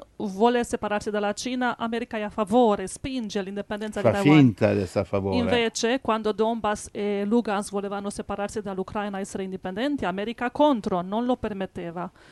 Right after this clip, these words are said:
Speaker 1: perché si trattava di unirsi alla Russia, quindi no, questo non l'accettano.
Speaker 2: Quindi
Speaker 1: Quindi
Speaker 2: Taiwan
Speaker 1: America non ha senso.
Speaker 2: Hai detto una cosa importantissima.
Speaker 1: America non ha senso, però tu hai dato l'esempio due settimane fa di, mm,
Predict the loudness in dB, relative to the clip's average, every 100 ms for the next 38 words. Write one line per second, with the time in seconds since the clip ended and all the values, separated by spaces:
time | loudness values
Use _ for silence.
0 | -12 -4 -4 -4 -4 -4 0 0 2 2
1 | 0 0 -2 2 2 2 0 -8 -8 -8
2 | -6 2 2 2 -2 _ -12 -8 -6 -4
3 | -4 -2 -4 -2 -2 4 4 6 6 6
4 | 4 0 -2 -2 0 0 0 -2 -6 -4
5 | 0 2 4 2 2 0 2 0 2 0
6 | 0 -2 -2 2 0 -2 -6 -8 -6 -2
7 | -2 -2 2 2 2 2 -2 -2 -4 -4
8 | -2 -2 0 0 -2 -2 -4 -2 -2 -2
9 | -2 -4 -6 -2 -2 0 -2 -2 -8 -8
10 | -6 -8 -6 -6 -4 -6 -6 -8 -10